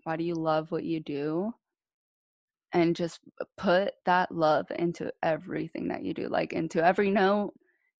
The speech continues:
into every interaction. Like, it, I've, I was around a bunch of other students in my second field work, and it flows through them when they love what they do and they,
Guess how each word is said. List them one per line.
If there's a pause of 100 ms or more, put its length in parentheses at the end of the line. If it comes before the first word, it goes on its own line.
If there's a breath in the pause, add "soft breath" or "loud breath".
into
every
interaction. (120)
Like,
it, (720)
I've,
I
was
around
a
bunch
of
other
students
in
my
second
field
work,
and
it
flows
through
them
when
they (500)
love
what
they
do
and
they,